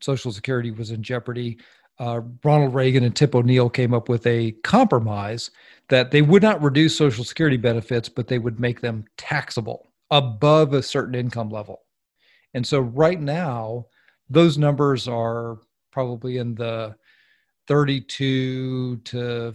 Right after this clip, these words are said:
forty-four thousand dollar range. You, you can, uh, get into a situation where a portion, fifty percent or eighty-five percent of your Social Security benefit is, is taxable.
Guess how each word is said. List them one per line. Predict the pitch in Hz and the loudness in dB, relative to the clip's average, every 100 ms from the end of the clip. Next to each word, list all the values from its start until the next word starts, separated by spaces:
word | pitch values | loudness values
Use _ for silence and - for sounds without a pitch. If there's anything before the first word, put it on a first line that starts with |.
| - | -14
forty-four | - 135 135 131 - 135 127 | -8 -2 -2 -2 -6 -6 -6
thousand | 117 - 123 131 120 120 | -6 -8 -4 -4 -6 -8
dollar | 120 117 120 113 | -6 -4 -4 -8
range. | 110 117 117 120 107 - 170 | -10 -10 -10 -10 -12 -14 -14
You, | 127 | -12
you | 123 131 | -10 -10
can, | 120 120 110 104 _ _ _ - | -8 -8 -10 -14 _ _ _ -16
uh, | 117 110 113 | -14 -14 -12
get | 113 131 | -8 -6
into | 123 | -6
a | 120 | -8
situation | - 127 123 123 - | -8 -8 -6 -6 -6
where | 113 117 | -8 -8
a | 113 | -10
portion, | - 151 139 131 123 123 - _ | -2 0 0 -2 -6 -6 -10 _
fifty | - 156 147 | 0 0 0
percent | 131 - 127 120 | -6 -4 -4 -4
or | 113 | -4
eighty-five | 139 127 113 120 117 | -6 -6 -4 -6 -6
percent | 120 - 120 | -8 -8 -6
of | 113 | -8
your | 113 113 110 | -10 -12 -6
Social | 139 120 120 | -6 -4 -8
Security | - 127 117 | -8 -8 -8
benefit | 107 110 107 117 | -8 -12 -12 -14
is, | 110 107 - _ - | -14 -18 -20 _ -16
is | 123 | -16
taxable. | - 110 104 - 120 107 | -14 -16 -18 -20 -20 -20